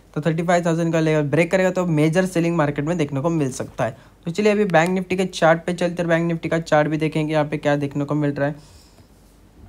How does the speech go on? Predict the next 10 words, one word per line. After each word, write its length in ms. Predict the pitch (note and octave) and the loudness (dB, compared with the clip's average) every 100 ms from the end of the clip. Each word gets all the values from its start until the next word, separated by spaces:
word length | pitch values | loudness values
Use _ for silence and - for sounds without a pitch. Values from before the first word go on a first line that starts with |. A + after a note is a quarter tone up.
| - - - - - - | -20 -20 -20 -20 -20 -12
यहाँ 200 | C3+ C#3 | -4 -4
पे 120 | C#3+ C#3+ | 0 0
मैं 140 | C#3 | 0
बैंक 280 | C#3 C#3+ C#3+ | 0 0 -2
Nifty 200 | C#3+ D3 | -4 -2
का 120 | D3 | 0
चार्ट 280 | C#3+ C#3 C3 | 0 -2 -2
लगा 200 | C3+ C3+ | -2 -2
लेता 280 | C3 B2 C3+ | -4 -4 -4
हूँ। 180 | E3+ | -4